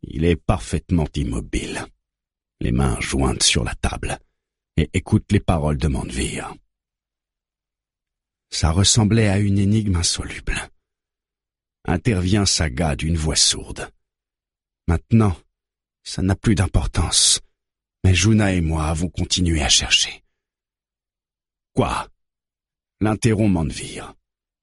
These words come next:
Il était possible de résoudre l'énigme », déclare Juna.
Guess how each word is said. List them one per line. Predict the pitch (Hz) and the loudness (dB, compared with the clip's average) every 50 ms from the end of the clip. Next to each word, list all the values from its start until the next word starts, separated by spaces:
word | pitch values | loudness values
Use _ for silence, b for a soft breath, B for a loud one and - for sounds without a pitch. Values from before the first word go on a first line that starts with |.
| _ _ _ _ _ _ | _ _ _ _ _ _
Il | - 76 76 73 71 | -2 -2 0 0 0
était | 69 - - - 87 80 | -2 -2 -2 0 0 0
possible | - - - - - - - - - - - - 71 67 | 0 -2 -2 0 2 2 2 2 0 -2 -4 -6 -8 -6
de | - 76 | -4 -4
résoudre | 71 67 - 76 69 - - 73 71 71 - - - | -4 -2 -2 -2 -2 -2 -2 -2 -4 -4 -6 -6 -4
l'énigme », | - - - - - - 62 62 60 - - - - - _ _ _ _ _ _ _ _ _ _ _ _ _ _ _ - | -4 -4 -2 -2 -2 -2 -2 -4 -4 -4 -4 -6 -6 -10 _ _ _ _ _ _ _ _ _ _ _ _ _ _ _ -4
déclare | - 104 104 - - 117 104 90 76 76 | 0 0 0 2 2 0 2 2 0 -2
Juna. | 69 65 58 53 - - - - | -4 -4 -4 -4 -4 -4 -6 -10